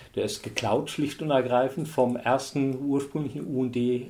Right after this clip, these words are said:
das in Vlotho stattfand, in siebzigern irgendwann, glaub ich, fing das an. Und zu der Zeit, also mit, Mitte, Ende der achtziger, war in Vlotho grad Pause. Beziehungsweise man,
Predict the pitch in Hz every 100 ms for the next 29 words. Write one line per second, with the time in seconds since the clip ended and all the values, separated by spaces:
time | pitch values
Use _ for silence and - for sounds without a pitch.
0 | - 110 104 117 110 101 - 117 120 151
1 | 175 165 - 156 156 - 160 170 - 117
2 | 113 107 107 - - - - _ _ _
3 | _ - 139 139 - 147 139 139 131 139
4 | 127 139 139 135 131 147 147 139 139 113
5 | 120 135 147 - - - - 123 117 113
6 | 107 - 117 131 123 110 110 107 107 110
7 | 120 120 127 117 - 113 117 117 - 110
8 | - 123 113 110 110 110 107 107 110 101
9 | 98 - 95 104 95 98 - - - 98
10 | 101 95 95